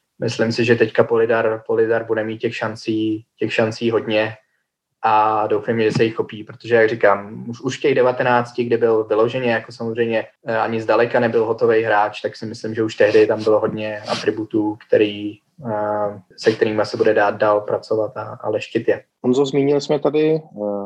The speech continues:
Speaker 2: Plavšiče. Podle Transfermarktu samozřejmě nevíme, jestli ten údaj je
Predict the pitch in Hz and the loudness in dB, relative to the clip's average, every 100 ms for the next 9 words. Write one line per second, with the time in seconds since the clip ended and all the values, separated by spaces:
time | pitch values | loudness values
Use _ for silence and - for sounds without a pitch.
0 | 104 120 104 117 - 117 101 117 - - | -4 -2 0 0 0 0 0 -2 -8 -2
1 | 113 117 131 139 143 143 - 117 104 135 | 0 2 2 2 2 0 0 0 0 0
2 | 131 127 120 135 127 135 - 123 123 135 | 2 2 0 -2 -2 -4 0 0 2 2
3 | 139 127 131 135 127 127 143 139 135 135 | 2 2 2 2 0 -4 -2 0 0 0
4 | 131 _ 117 113 131 127 135 135 135 135 | -2 _ -10 -2 0 2 2 2 2 0
5 | 135 | -2